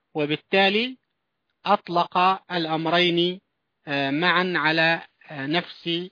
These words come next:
الحديث. ال-، آه، الإمام الترمذي أيها الأحباب، وقد ذكر هنا، آه، يعني يحسن أن، آه، نعطي عليه نبذة بسيطة يعني،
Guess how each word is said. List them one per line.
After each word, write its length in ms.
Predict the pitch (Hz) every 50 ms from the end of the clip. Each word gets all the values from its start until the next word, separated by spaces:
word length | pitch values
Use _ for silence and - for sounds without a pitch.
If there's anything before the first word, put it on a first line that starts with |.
| _ _ -
الحديث. 520 | 170 165 151 - 175 180 170 165 123 - - _ _ _ _ _ _ _ _ _ _ _ _ _ _ _ _ _ _ _ _ _ - - _ _ _ _ _ _ _ _ _ _ _ -
ال-، 240 | 175 175 175 170 170
آه، 800 | 165 160 156 160 156 151 147 147 143 143 139 135 135 135 139 143 - -
الإمام 420 | 170 170 156 151 180 220 269 277 254
الترمذي 540 | - - - 240 214 208 175 156 156 151
أيها 220 | 147 151 151 139 139
الأحباب، 520 | 135 127 - - 143 147 147 139 131 - _ _ _ _ _ _ _ _ _ _ _ _ _ _ _ _ _
وقد 420 | 156 139 135 - 156 143 139 131
ذكر 320 | 139 185 196 - 165 143 139
هنا، 460 | 135 135 160 165 156 151 151 156 160 - _ _ _ _ _ _ _ _ _ _ _ _ _ -
آه، 640 | 156 143 139 131 131 131 127 127 127 127 131 - 143
يعني 440 | 147 156 156 156 151 151 151 156
يحسن 560 | 180 208 - - - - 170 165 165 165 165 170
أن، 360 | 165 156 160 160 160 160 160 _ _ _ _ _ _ _ _ _ _
آه، 480 | 160 147 143 143 139 135 131 131 147 156
نعطي 440 | 175 190 214 196 170 - - 165 143
عليه 420 | 143 147 175 180 170 151 - - -
نبذة 340 | 165 180 190 170 147 147 143
بسيطة 460 | 139 143 - - 185 160 - - 107
يعني، 260 | 98 85 80 - _